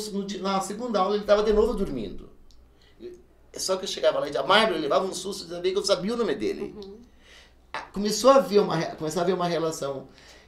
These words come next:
Speaker 1: E daí, no terceiro dia, ele já não tinha mais cara de pau de dormir, porque ele tava numa situação, nós t-,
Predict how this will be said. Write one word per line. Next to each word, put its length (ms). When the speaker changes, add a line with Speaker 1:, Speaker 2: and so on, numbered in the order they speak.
Speaker 1:
E 60
daí, 300
no 80
terceiro 440
dia, 260
ele 100
já 80
não 160
tinha 160
mais 160
cara 160
de 100
pau 260
de 120
dormir, 460
porque 260
ele 100
tava 260
numa 220
situação, 640
nós 260
t-, 100